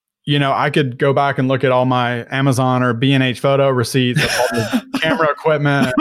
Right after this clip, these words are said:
Speaker 1: But, you know, like, I've been working on this specific course for probably the last year and a half.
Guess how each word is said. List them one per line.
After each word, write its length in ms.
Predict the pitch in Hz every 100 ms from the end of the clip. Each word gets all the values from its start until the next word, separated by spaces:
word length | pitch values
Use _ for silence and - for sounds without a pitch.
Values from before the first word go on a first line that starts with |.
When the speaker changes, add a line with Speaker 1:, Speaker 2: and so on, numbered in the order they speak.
| 311 - _ _ _
Speaker 1:
But, 180 | 160 -
you 100 | 196
know, 160 | 180 165
like, 360 | 151 139 - - - _ _ _ _
I've 180 | 135 170
been 160 | 190 143
working 300 | 165 170 151
on 180 | 139 131
this 180 | 143 143
specific 400 | 135 - 143 123
course 320 | 135 143 120
for 120 | 131
probably 320 | 131 180 214
the 80 | 147
last 240 | 139 131
year 120 | 139 131
and 80 |
a 40 | 113
half. 460 | 117 127 151 -